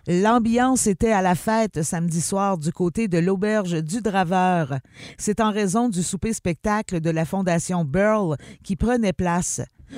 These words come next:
Au menu, soup-, euh, au menu, souper gourmand et musique par Breen Leboeuf et Fred Lebel. Cette soirée, qui servait de campagne de financement,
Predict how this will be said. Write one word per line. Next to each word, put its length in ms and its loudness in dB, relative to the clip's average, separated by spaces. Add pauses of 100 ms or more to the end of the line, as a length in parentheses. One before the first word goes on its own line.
(140)
Au 120 2
menu, 460 2 (160)
soup-, 380 -4 (240)
euh, 20 2
au 140 4
menu, 320 4
souper 340 -2
gourmand 560 0
et 120 0
musique 420 0
par 200 0
Breen 360 2
Leboeuf 500 0 (100)
et 100 -2
Fred 340 -2
Lebel. 560 0 (520)
Cette 220 -2
soirée, 420 2
qui 140 -4
servait 440 -2
de 100 0
campagne 460 0
de 100 0
financement, 680 -2